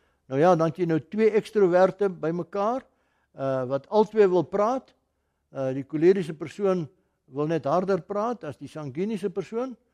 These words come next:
eh, maar daar's albei ekstroverte en ja, eh, mens sal maar daar moet aanpassings maak, want, eh, eh, die, die sanguiniese persoon, afhangende van wie of hy,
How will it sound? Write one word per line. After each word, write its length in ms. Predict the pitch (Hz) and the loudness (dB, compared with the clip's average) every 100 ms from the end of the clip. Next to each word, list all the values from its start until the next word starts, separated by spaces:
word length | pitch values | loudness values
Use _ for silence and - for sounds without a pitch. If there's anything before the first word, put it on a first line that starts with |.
| _ _ _ _ _ | _ _ _ _ _
eh, 260 | 127 127 123 | -8 -4 -4
maar 180 | 127 | -4
daar's 200 | 135 147 | -4 -4
albei 300 | 196 202 214 | -4 -6 -6
ekstroverte 840 | 208 202 - 196 185 190 175 202 180 _ _ _ _ _ _ | -10 -8 -4 -2 0 -2 -2 -8 -8 _ _ _ _ _ _
en 160 | 139 143 | -10 -2
ja, 300 | 180 113 76 _ | 0 0 -6 _
eh, 120 | 135 131 | -16 -10
mens 220 | 156 170 | -10 -8
sal 140 | 175 | -6
maar 180 | 156 147 | -4 -4
daar 200 | 139 160 | -4 -4
moet 200 | 165 160 | -4 -8
aanpassings 720 | 190 175 156 160 147 160 147 | -10 -10 -10 -10 -10 -10 -14
maak, 380 | 143 147 87 _ | -10 -8 -8 _
want, 340 | 120 127 117 - | -18 -16 -16 -12
eh, 140 | 127 127 _ _ _ _ | -12 -12 _ _ _ _
eh, 320 | 123 120 120 | -12 -10 -10
die, 320 | 117 135 139 | -10 -12 -12
die 180 | 120 127 | -16 -16
sanguiniese 680 | 120 170 151 131 190 196 190 | -10 -8 -8 -6 -6 -4 -6
persoon, 420 | 151 - 180 175 | -8 -10 -8 -8
afhangende 440 | 156 123 160 175 | -10 -10 -8 -6
van 200 | 143 139 | -6 -8
wie 180 | 123 190 | -6 -4
of 100 | 160 | -4
hy, 380 | 131 156 175 139 | -4 -4 -4 -8